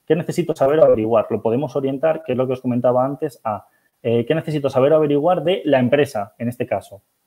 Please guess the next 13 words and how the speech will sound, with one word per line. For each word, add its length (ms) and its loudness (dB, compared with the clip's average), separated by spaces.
O 180 6
también 500 2
puede 240 2
ser, 320 -2
"He 100 -2
tenido 720 4
el 80 2
año 200 0
que 100 0
viene, 220 -2
no 140 -2
sé 160 -4
qué 400 0